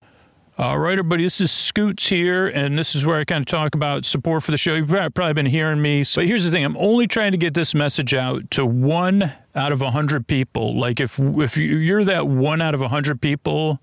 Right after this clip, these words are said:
you're a regular listener, Sleep With Me, you get a lot out of the show, you listen to it on a regular basis, it makes your life better.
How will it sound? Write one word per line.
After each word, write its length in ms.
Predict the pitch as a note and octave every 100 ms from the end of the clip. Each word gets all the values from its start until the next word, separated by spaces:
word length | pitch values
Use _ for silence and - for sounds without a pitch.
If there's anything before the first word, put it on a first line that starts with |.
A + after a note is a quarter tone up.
| -
you're 180 | C#3+
a 40 | C#3+
regular 460 | C#3+ D3 D#3 D3+
listener, 420 | C#3 C#3+ - C#3+ C3+
Sleep 360 | - C3 A2+
With 120 | B2+
Me, 420 | A2+ A#2 B2+ B2+ B2+
you 160 | - B2
get 200 | B2+ C3+
a 60 |
lot 280 | C3+ C3 C3
out 180 | C#3 C3+
of 60 | C3+
the 60 |
show, 360 | B2+ - B2 A#2+
you 180 | A#2+ B2
listen 300 | D3 - D3+
to 100 | D3+
it 60 |
on 60 | C3
a 40 |
regular 320 | B2 B2+ B2
basis, 440 | A#2 B2 A#2+ C#3 -
it 40 |
makes 320 | C3+ C#3 D3
your 120 | E3 C3+
life 340 | C#3 C#3+ D3
better. 600 | B2 B2+ A#2+ A#2 A2 A#2+